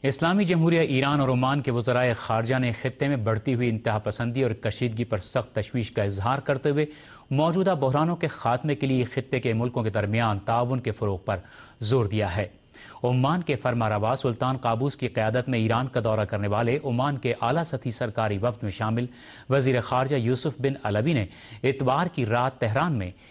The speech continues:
اسلامی جمہوریہ ایران کے وزیر خارجہ محمد جواد ظریف سے ملاقات کی۔ اس ملاقات میں باہمی روابط کے ساتھ ہی خطے کی صورتحال، بالخصوص مصر،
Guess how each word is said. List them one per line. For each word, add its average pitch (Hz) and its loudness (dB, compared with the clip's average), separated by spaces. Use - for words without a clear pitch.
اسلامی 202 2
جمہوریہ 165 2
ایران 135 0
کے 143 -2
وزیر 117 2
خارجہ 127 0
محمد 117 0
جواد 113 2
ظریف 113 -2
سے 95 -6
ملاقات 117 0
کی۔ 98 -4
اس - 2
ملاقات 151 2
میں 156 2
باہمی 135 2
روابط 120 0
کے 123 0
ساتھ 135 -2
ہی 139 -4
خطے 127 -4
کی 135 -4
صورتحال، 107 -2
بالخصوص 120 -2
مصر، 131 0